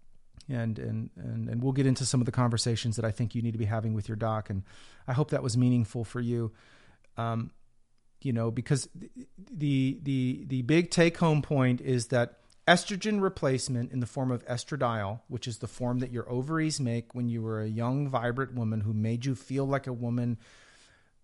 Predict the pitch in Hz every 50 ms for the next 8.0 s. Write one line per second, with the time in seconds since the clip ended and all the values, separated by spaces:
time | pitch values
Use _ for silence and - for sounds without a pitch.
0 | _ _ _ _ _ _ _ _ _ _ _ _ _ _ _ _ _ _ _ _
1 | _ _ _ _ _ _ _ _ _ - 143 139 139 123 135 143 165 170 135 113
2 | 117 131 131 147 170 - - 147 139 139 127 143 135 123 123 127 131 135 135 131
3 | 127 127 131 117 - - - 139 135 135 127 127 127 127 135 127 - - - 139
4 | 131 139 139 139 131 123 123 127 123 120 127 123 123 120 120 120 120 120 117 110
5 | - 120 113 113 113 110 113 110 - 120 120 117 113 113 117 117 117 117 117 113
6 | - - 123 110 117 110 120 123 135 - - - - 131 117 120 123 117 113 113
7 | 117 117 117 - 123 117 110 117 113 113 - 127 113 120 127 123 120 117 - -